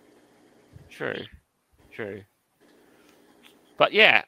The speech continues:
on that, and on that same note too, um, because it's that, also that time as well,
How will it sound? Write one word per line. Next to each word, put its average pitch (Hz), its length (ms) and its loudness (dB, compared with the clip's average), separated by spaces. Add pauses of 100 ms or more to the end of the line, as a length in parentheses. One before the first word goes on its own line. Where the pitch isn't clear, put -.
(100)
on 160 120 2
that, 165 180 2 (100)
and 156 120 -2
on 165 120 0
that 160 160 0
same 165 260 -4
note 156 260 -4
too, 165 460 -4 (180)
um, 131 360 2
because 127 280 -4
it's 120 120 -6
that, - 120 -4
also 123 280 -8
that 104 180 -4
time 107 400 -6
as 101 160 -12
well, 147 640 0